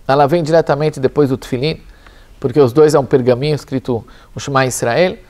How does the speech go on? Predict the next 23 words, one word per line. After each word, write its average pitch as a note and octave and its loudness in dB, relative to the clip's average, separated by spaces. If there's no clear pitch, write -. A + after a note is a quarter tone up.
o - -14
quanto G#3+ 0
que G3 -2
é - 2
importante D#3 -2
a - -8
pessoa C#3 0
ter D3 0
mezuzá C3 -2
em A#2+ -10
casa B2 -4
e A#2 -8
tefilim. A#2 -6
Tefilim D3+ -2
no F3+ 0
braço D#3 2
e A#2+ -4
na C3+ -4
cabeça, B2+ -4
a - -8
mezuzá C#3 2
em D3+ -2
casa A#2+ -2